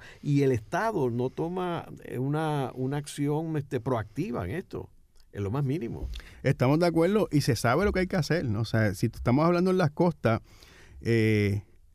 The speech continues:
Speaker 2: lo mejor es no construyamos ahí. Pero bueno, allá hay edificaciones.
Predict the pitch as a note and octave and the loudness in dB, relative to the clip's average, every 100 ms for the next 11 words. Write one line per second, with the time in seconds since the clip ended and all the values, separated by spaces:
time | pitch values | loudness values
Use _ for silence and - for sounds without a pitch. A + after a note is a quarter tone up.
0 | _ _ - - - - D3+ D#3 E3+ E3+ | _ _ -20 -20 -8 0 4 6 6 4
1 | G#3 A3+ G#3+ A3 G#3+ G3 G3+ F#3 E3+ D#3 | 4 4 2 2 0 2 2 2 4 4
2 | C3 G#2+ G2 - _ - - - C3+ B2+ | 4 2 -2 -6 _ -20 -14 -4 -2 0
3 | E3+ D4+ A#2+ - A2+ A#2 A#2+ E3 F#3+ F#3+ | 0 -2 -6 -6 -4 -2 0 0 0 0
4 | E3 E3+ D3 - F#3 G3 C#3 A2+ | 0 -2 -2 -2 -4 -2 -2 -4